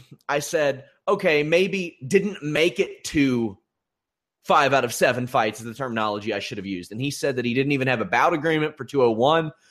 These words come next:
And I said, "Okay, four out of six is a pretty shit ratio." Yeah, it's a pretty, a pretty rough percentage still. Yeah, it's like, what, sixty-six percent? That's not good.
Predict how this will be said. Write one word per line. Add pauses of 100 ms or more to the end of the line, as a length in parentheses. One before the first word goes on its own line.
(160)
And
I
said,
"Okay, (140)
four
out
of
six
is
a
pretty
shit
ratio." (400)
Yeah,
it's
a
pretty, (240)
a
pretty
rough
percentage
still.
Yeah,
it's
like,
what,
sixty-six
percent? (600)
That's
not
good.